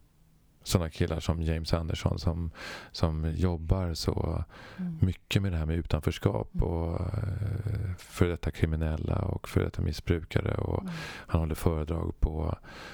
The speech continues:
Speaker 1: eh, eh, hos polisen och så vidare, Polishögskolan och, och hur han också uttryckte att det här, den här sortens utanförskap till och med för honom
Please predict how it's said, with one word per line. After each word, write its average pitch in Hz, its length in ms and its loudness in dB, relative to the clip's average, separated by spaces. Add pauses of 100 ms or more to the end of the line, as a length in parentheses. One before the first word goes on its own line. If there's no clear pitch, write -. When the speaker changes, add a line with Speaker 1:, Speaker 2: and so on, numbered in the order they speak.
(220)
Speaker 1:
eh, 98 280 0 (200)
eh, - 340 -2 (920)
hos 87 220 2
polisen 80 580 0
och 82 100 -2
så - 120 2
vidare, 85 260 0
Polishögskolan 80 840 -2
och, - 220 0 (1000)
och - 200 0
hur 82 340 2
han 87 280 0
också 90 240 0
uttryckte 80 520 0 (380)
att - 160 0
det - 60 4
här, - 200 -4
den 87 120 4
här 107 300 0
sortens - 400 0
utanförskap 85 760 0
till - 100 0
och 90 60 4
med 80 120 0
för 87 100 2
honom 98 640 0